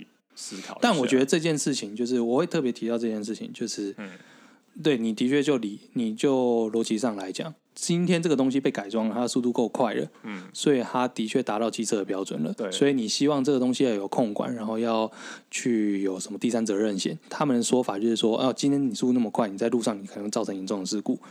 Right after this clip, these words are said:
Speaker 2: 你要赔偿要有门，你不要就是求偿无门。
Speaker 1: 嗯。
Speaker 2: 这，这件事情，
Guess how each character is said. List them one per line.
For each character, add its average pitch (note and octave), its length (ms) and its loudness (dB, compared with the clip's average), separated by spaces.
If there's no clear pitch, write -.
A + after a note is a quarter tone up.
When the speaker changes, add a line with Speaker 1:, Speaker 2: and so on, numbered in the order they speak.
Speaker 2:
你 A2+ 120 -2
要 B2 200 4
赔 G#2+ 240 0
偿 G#2+ 180 -2
要 G#2+ 140 2
有 G#2 160 0
门， D2+ 200 -2
你 A2 100 -4
不 A2+ 120 -4
要 A2+ 160 2
就 A2+ 140 0
是 G#2+ 240 -4
求 G2+ 240 -2
偿 F#2 240 -8
无 G#2 160 -6
门。 D#3+ 220 -4
Speaker 1:
嗯。 G2 260 -14
Speaker 2:
这， A2+ 120 2
这 B2 140 2
件 G2+ 180 0
事 G2+ 180 -2
情， - 240 -2